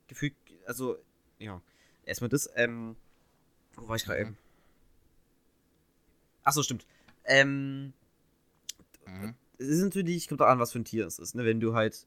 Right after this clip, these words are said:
Speaker 1: viel
Speaker 2: Ja,
Speaker 1: über das Tier
Speaker 2: für uns
Speaker 1: weißt,
Speaker 2: ist
Speaker 1: dass
Speaker 2: es
Speaker 1: es
Speaker 2: blöd.
Speaker 1: irgendwie keinen Schaden durch haben wird oder halt
Speaker 2: Mhm.
Speaker 1: irgendwie, keine Ahnung, dass es halt kein, ja, keinen Schaden hat, nur nicht leidet.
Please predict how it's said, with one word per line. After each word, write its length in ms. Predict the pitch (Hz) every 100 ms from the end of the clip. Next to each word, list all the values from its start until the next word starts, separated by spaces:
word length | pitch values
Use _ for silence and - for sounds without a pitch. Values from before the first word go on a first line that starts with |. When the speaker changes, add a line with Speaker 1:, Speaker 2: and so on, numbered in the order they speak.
| -
Speaker 1:
viel 140 | -
Speaker 2:
Ja, 40 | 123
Speaker 1:
über 100 | 113
das 140 | 113
Tier 180 | - 117
Speaker 2:
für 80 | 110
uns 80 | 117
Speaker 1:
weißt, 80 | 117
Speaker 2:
ist 60 |
Speaker 1:
dass 100 | 110
Speaker 2:
es 80 | 107
Speaker 1:
es 60 | 101
Speaker 2:
blöd. 100 | 113
Speaker 1:
irgendwie 200 | 107 107
keinen 320 | 123 113 117
Schaden 300 | - 113 143
durch 420 | 143 139 127 -
haben 200 | 123 131
wird 160 | 127 -
oder 200 | 104 101
halt 320 | 107 - - _ _ _ _ _ _ -
Speaker 2:
Mhm. 320 | 110 113 123 -
Speaker 1:
irgendwie, 480 | 107 104 104 107 110 _ _ _ _ _
keine 160 | - 104
Ahnung, 160 | 127 120
dass 100 | 113
es 80 |
halt 180 | 120 117
kein, 320 | 113 120 117 -
ja, 260 | 110 104
keinen 180 | - 110
Schaden 260 | - 107 107
hat, 140 | 104
nur 120 | 113
nicht 160 | 113 107
leidet. 340 | 101 101 101